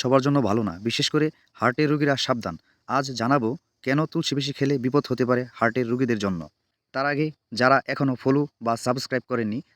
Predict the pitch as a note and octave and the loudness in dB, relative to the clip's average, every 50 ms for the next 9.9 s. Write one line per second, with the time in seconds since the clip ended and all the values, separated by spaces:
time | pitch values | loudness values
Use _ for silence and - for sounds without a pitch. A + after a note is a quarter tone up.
0 | _ - - A#2+ B2+ - - C#3 - - B2+ A#2+ - C3 B2 B2 A#2 A2+ C#3+ E3 | _ -6 -2 -2 -2 -2 -4 -8 -4 -4 -4 -2 0 0 0 0 0 -2 -2 -6
1 | _ _ _ - A2+ C3 D3+ D#3 D3 D3+ C#3+ D3+ D3+ C#3+ - C3+ - - C#3 C3 | _ _ _ -6 -4 -2 -2 0 -2 -2 -2 -2 -2 -2 -4 -6 -6 -4 -4 -2
2 | C3 C3 - - A#2+ A#2+ B2+ C3 B2+ B2+ C3 C3 B2+ A#2+ A#2 A2 G#2+ G#2+ A2 - | -4 -2 -2 0 2 4 4 4 2 2 2 2 2 2 2 2 2 0 -2 -4
3 | G#2 F2+ - _ _ _ _ _ _ - - F3+ F3 - - D#3+ E3 D#3+ - C#3 | -6 -10 -10 _ _ _ _ _ _ -4 -2 -2 0 0 2 2 2 4 6 6
4 | A#2+ D#3 F3 - C#3+ C#3+ D3+ D#3 C3 _ _ _ _ - D3+ D#3 F3 F3 E3+ D3 | 6 4 2 -2 0 2 2 0 0 _ _ _ _ -12 -6 0 4 6 6 8
5 | B2 A2 G#2 G2+ - - F#2 D#2+ _ _ _ _ _ _ _ - D#3+ D#3 - E3+ | 6 4 4 2 0 -4 -6 -8 _ _ _ _ _ _ _ -4 -2 0 0 4
6 | - D#3+ D3+ - C3 C3 F#3 - - - C#3 D3+ C#3 B2+ C3 E3+ - _ _ _ | 4 4 4 2 -2 -4 -4 -8 -4 0 0 0 2 2 -2 -2 -2 _ _ _
7 | _ - B2 C3 C3+ - - D3 D3+ - C#3 B2 A#2+ G#2 G2 A2 - _ _ _ | _ -4 -4 -4 -4 -4 -6 -6 -4 -4 -2 -2 -2 -2 -2 -4 -6 _ _ _
8 | _ _ _ - - B2+ C#3+ D#3+ _ - - E3 - F3+ D3 - - - - C3+ | _ _ _ -4 0 2 2 2 _ -2 -4 0 2 2 2 2 2 2 4 4
9 | D3 - C#3+ B2+ A#2 G#2+ F#2 E2+ E2+ _ - F#2 F2 A2 A#2 B2+ D3 | 8 8 8 8 8 6 6 0 -4 _ -8 0 4 6 8 8 8